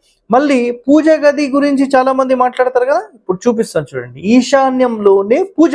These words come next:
గది, ఇక్కడ చూడండి, ఈశాన్యంలో ఈ విధంగా పూజ గది. మళ్ళీ ఇక్కడ గోడ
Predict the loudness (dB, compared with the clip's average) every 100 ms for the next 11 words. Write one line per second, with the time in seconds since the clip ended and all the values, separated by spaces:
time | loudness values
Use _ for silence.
0 | 0 -2 -8 -6 -4 0 -2 -2 _ _
1 | _ _ _ _ -4 0 0 0 -2 -2
2 | 0 0 -2 -2 0 0 0 0 -2 -2
3 | 0 0 0 -2 -8 _ _ -20 _ 0
4 | 0 2 0 0 -2 0 2